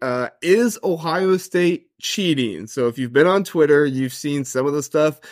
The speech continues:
going on. Uh, you've seen the catapult stuff. Uh, you, you saw Dan Wetzel talk about how,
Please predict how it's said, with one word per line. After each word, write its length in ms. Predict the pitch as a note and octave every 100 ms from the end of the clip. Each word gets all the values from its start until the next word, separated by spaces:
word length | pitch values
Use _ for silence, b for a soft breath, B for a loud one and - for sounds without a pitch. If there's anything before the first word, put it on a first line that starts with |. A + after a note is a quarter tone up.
| B B -
going 300 | D3 D#3 D3
on. 460 | B2 B2 B2 B2+
Uh, 220 | - A#2+ A#2+
you've 240 | B2 B2+
seen 320 | - C3+ B2
the 100 | A#2
catapult 640 | - D3 C#3+ C#3 D#3 C#3+ -
stuff. 640 | - D3 C#3 D3+ C3+ -
Uh, 440 | G2 B2 A2+ A2 G2
you, 180 | B2+ B2
you 180 | C3 B2+
saw 260 | C#3+ A#2+
Dan 300 | A#2 B2 B2
Wetzel 340 | B2 C#3 - B2+
talk 260 | C#3+ B2
about 420 | B2+ B2+ B2+ A#2+ B2+
how, 400 | B2+ A#2 A2+